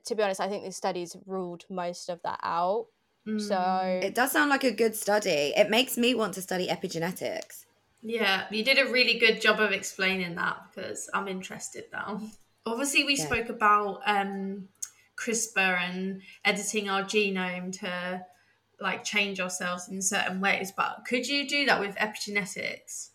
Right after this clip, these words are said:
Speaker 1: Yeah, so the way I've explained it, it kind of makes it seem like you can switch D N A methylation on or off on, like, one particular gene,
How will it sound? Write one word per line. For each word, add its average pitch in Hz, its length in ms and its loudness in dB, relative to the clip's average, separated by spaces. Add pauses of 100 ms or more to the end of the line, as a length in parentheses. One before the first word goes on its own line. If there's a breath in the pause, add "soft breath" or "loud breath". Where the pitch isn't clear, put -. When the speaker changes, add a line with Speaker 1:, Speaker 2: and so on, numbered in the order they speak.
(280)
Speaker 1:
Yeah, 220 260 6
so 220 440 0
the 226 80 0
way 233 140 8
I've 220 140 6
explained 214 420 -2
it, 165 200 0
it - 120 -6
kind 202 240 -2
of 190 100 -8
makes 190 240 -6
it - 80 -12
seem 190 280 -4
like 180 480 0 (280)
you 226 200 0
can 233 180 -2
switch - 760 -2 (720)
D 240 160 6
N 208 160 2
A - 20 4
methylation 208 480 2
on 202 160 0
or 190 120 6
off 190 200 6
on, 202 80 -6
like, 185 220 2
one 185 160 0
particular 185 360 -6
gene, 185 420 -4